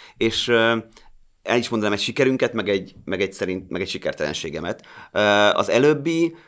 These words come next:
az az, hogy pont ez a fajta, ö, lehetőségekről való kommunikáció. Tehát a választót tényleg nem az érdekli egyébként alapvetően, az a újságírókat persze igen, nagyon helyesen, és aztán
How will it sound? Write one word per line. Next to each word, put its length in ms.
az 160
az, 240
hogy 340
pont 320
ez 100
a 60
fajta, 800
ö, 360
lehetőségekről 1080
való 200
kommunikáció. 480
Tehát 180
a 40
választót 360
tényleg 240
nem 120
az 140
érdekli 480
egyébként 440
alapvetően, 680
az 120
a 120
újságírókat 540
persze 240
igen, 160
nagyon 160
helyesen, 400
és 80
aztán 280